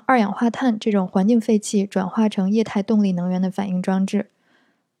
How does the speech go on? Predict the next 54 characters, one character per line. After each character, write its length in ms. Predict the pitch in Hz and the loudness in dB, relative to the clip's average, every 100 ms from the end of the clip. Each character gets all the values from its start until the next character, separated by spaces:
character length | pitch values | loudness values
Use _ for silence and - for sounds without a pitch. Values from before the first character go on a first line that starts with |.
| - | 0
我 120 | 214 | 4
觉 140 | 214 | 6
得 80 | 226 | 4
各 160 | 233 240 | 6 6
位 140 | 233 | 6
不 100 | 220 | 6
管 180 | 214 196 | 4 4
是 200 | 202 208 | 4 2
搞 180 | 196 196 | 2 -2
技 220 | - 262 | 0 0
术 200 | - - | 0 -4
还 160 | - 196 | -2 -2
是 160 | 202 | 0
搞 160 | 196 196 | -2 -2
贸 200 | 202 214 | 2 2
易 80 | 196 | 2
的， 100 | 180 | 0
都 120 | 202 | -2
可 160 | 196 202 | -2 -2
以 40 | |
了 180 | 175 180 | -2 -2
解 140 | 202 | -4
一 80 | 202 | -6
下， 240 | 190 196 - _ _ _ | -6 -10 -12 _ _ _
尤 160 | 220 214 | 4 4
其 160 | 226 | 4
是 180 | 214 214 | 2 2
京 180 | 208 240 | 2 2
津 140 | 247 | 2
冀 160 | 233 208 | 0 0
地 140 | 196 | 0
区 200 | 190 208 | 0 0
的 160 | 190 185 | 0 2
政 200 | 220 202 | 2 0
府 120 | - | 0
官 220 | 202 208 | 2 4
员 160 | 202 196 | 4 4
跟 100 | 214 | 2
企 200 | 214 - | 0 -4
业 140 | 196 | -2
们， 180 | 190 196 - _ | 0 -2 -10 _
最 140 | - | 2
应 100 | 208 | 2
该 200 | 190 190 | 2 -2
跟 120 | 190 196 | -2 -2
这 120 | 196 | -2
家 140 | 185 | -2
公 140 | 185 190 | -2 -2
司 140 | 190 | -2
拉 140 | 185 | -2
拉 120 | 180 185 | -2 -2
关 240 | 190 196 | -2 -2
系 140 | 196 | -2
了， 140 | 196 | -6